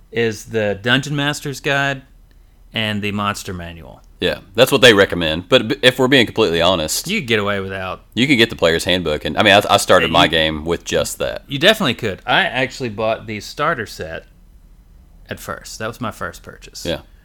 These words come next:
Speaker 1: Which is a pared down version of the player's handbook.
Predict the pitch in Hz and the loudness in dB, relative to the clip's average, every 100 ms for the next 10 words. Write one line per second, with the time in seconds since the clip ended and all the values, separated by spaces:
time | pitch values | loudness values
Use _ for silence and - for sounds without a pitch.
0 | - - 113 120 101 - - 143 131 120 | -16 -10 -8 -8 -8 -10 -4 0 0 0
1 | 120 117 110 110 110 104 107 101 104 104 | -2 -2 0 2 2 0 -4 -6 -4 -2
2 | 101 95 - - _ - _ - _ - | -2 -4 -14 -20 _ -20 _ -20 _ -20
3 | - - - _ _ _ - 104 - 123 | -20 -20 -20 _ _ _ -12 -12 -8 -2
4 | 117 110 - 117 110 104 104 104 104 | -2 -2 -4 -4 -4 -2 -2 -2 -6